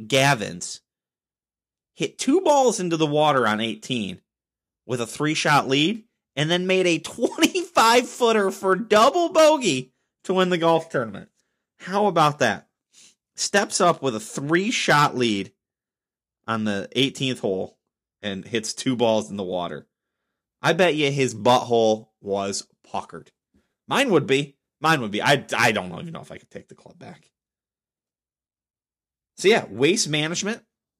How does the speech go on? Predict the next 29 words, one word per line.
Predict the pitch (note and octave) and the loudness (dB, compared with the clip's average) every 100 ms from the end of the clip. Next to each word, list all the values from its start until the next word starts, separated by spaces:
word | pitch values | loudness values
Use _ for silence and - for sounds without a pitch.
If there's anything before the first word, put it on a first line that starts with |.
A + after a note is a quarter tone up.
| _ | _
or | A2+ | -10
sorry, | - C3+ A2+ G2+ | -2 0 0 -2
the | B2 | -4
W | B2 A2 D3+ F3 F#3+ F3+ | -4 0 2 2 0 -2
M | - D#3 G3 F2+ - _ | 0 -2 -2 -6 -16 _
Phoenix | - C#3 C3 A2+ - | -10 -6 -4 -4 -4
Open | G2+ F#2+ G2 | -6 -4 -6
this | G2 G2 - | -6 -6 -8
week. | F#2 C3+ - - _ _ _ _ _ _ _ _ _ _ _ _ | -6 -6 -8 -20 _ _ _ _ _ _ _ _ _ _ _ _
Like | G#2+ | -12
I | |
said, | A2 A#2 - | -8 -8 -4
designated | A2 A#2 D3 C#3+ C#3+ C#3+ | -2 -2 -2 -4 -4 -4
event. | B2 A#2+ C#3 | -4 -4 -4
I | A2 | -6
think | B2+ | -10
the | A#2 | -8
winner | G#2 A2 B2 | -4 -2 -2
gets, | A#2+ A#2 | -4 -4
like, | G2+ | -8
three | - - G2 A#2 | -10 -20 -12 -10
point | C#3 - C#3+ C3+ | -10 -8 -8 -6
six | - - B2 B2 - A#2 | -6 -6 -6 -8 -8 -10
million | G2+ G2 A2+ E3+ A#3+ E4 _ | -12 -10 -8 -8 -8 -10 _
this | - G#3+ - | -12 -10 -8
year. | G#3+ | -8
Let | G#3+ F3 F3 | -6 -8 -10
me | F3+ | -14
confirm. | F3 - - G#2 C#3+ C4+ | -12 -12 -6 -4 -4 -6